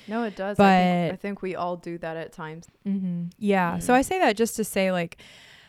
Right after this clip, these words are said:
Speaker 2: uh, you know, it's not just one type of person that does this, you know, <laughs> it's not just these
Speaker 1: Yeah.
Speaker 2: people that Chesterton is kind of arguing
Speaker 1: Mm-hmm.
Speaker 2: against, um, here, but I think he's making a really
Speaker 1: Yes.
Speaker 2: true point, um,
Speaker 1: Yes.
Speaker 2: that all of us are susceptible to this if we allow our emotions to kind of get in the way of seeking that,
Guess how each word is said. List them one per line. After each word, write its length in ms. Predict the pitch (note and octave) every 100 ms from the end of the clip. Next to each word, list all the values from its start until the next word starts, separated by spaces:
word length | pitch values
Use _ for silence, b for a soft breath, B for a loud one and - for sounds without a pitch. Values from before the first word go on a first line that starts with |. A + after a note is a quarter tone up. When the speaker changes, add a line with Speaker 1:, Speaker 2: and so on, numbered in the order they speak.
| B _ _ _
Speaker 2:
uh, 60 | - -
you 160 | A#3
know, 80 | G#3
it's 160 | G3 A#3
not 160 | A3
just 180 | G#3 G3
one 380 | F#3 F#3 F#3 F#3+
type 200 | F#3+ F3
of 140 | E3+
person 380 | - E3+ - E3
that 180 | D3+ -
does 240 | D#3 D#3
this, 340 | - - - -
you 80 |
know, 120 | F3 F3
<laughs> 180 | B3
it's 60 | A3+
not 240 | G#3+ G3
just 260 | G#3 G3 G3+
these 120 | F#3
Speaker 1:
Yeah. 60 | E3+
Speaker 2:
people 220 | F#3+ F3+
that 140 | E3
Chesterton 520 | E3 F3+ E3+ F3+ - F3
is 160 | E3
kind 240 | - F3 F3
of 80 | -
arguing 480 | E3+ F3 F3 E3+ E3
Speaker 1:
Mm-hmm. 160 | E3
Speaker 2:
against, 560 | A3+ D#3+ D#3 D#3+ - - -
um, 260 | E3+ E3
here, 380 | E3 - F#3+ F3
but 100 | E3
I 80 | E3
think 240 | - F#3+
he's 160 | F3 E3
making 240 | E3+ E3
a 80 | D#3+
really 200 | D#3 E3
Speaker 1:
Yes. 80 | D#3
Speaker 2:
true 300 | - E3+ D#3
point, 580 | - - D#3+ C3 - - B B B B -
um, 480 | F#3 F3 E3 D#3+
Speaker 1:
Yes. 100 | D#3+ E3
Speaker 2:
that 240 | E3+ D#3 -
all 180 | F#3
of 120 | F#3 E3
us 240 | D#3+ -
are 100 | E3
susceptible 640 | - E3+ - E3 E3+ E3
to 160 | D#3+ F3
this 240 | E3+ D#3+
if 140 | F3 -
we 100 | F3
allow 360 | E3 D#3+ D#3+
our 160 | D#3 D#3
emotions 640 | E3 E3 E3+ - F3+ F3+ -
to 80 |
kind 180 | F#3 F3
of 140 | E3+ D#3+
get 160 | E3
in 160 | - E3+
the 80 | E3+
way 580 | E3 F3 E3 E3+ - -
of 180 | - E3+
seeking 460 | - E3 - F#2+
that, 300 | F#2 G2 -